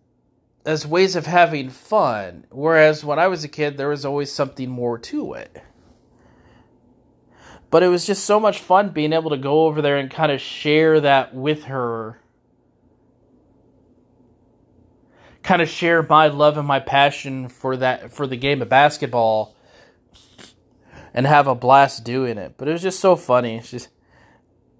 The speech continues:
<laughs> I played basketball, Dad, and you can't walk, or you can't run anymore. Yeah, it was just a good time.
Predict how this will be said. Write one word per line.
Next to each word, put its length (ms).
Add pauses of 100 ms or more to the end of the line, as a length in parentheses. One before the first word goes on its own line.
(140)
<laughs> 1080
I 220
played 500
basketball, 720
Dad, 460
and 400
you 180
can't 460
walk, 420
or 180
you 200
can't 300
run 260
anymore. 720 (960)
Yeah, 340
it 120
was 180
just 200
a 60
good 220
time. 460